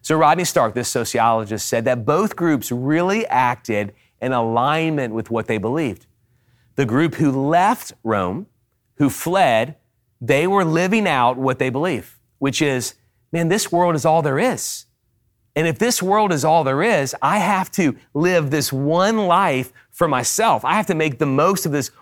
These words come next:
one life for myself. And so I have to leave here."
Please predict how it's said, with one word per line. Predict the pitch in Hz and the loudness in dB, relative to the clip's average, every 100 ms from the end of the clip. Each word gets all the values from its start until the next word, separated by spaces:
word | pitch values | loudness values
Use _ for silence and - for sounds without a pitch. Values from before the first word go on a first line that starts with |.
| _ | _
one | 131 139 160 190 208 190 | -2 0 2 2 2 2
life | 175 185 185 175 - _ | 2 2 0 -4 -10 _
for | - 175 | -2 0
myself. | 147 - 202 202 180 | 0 0 2 4 2
And | 151 | 0
so | 131 143 - - _ | 0 -2 -2 -14 _
I | 143 | 2
have | 226 226 | 2 2
to | 175 | 0
leave | 131 135 220 294 - | 0 2 2 2 2
here." | - 92 | -2 -4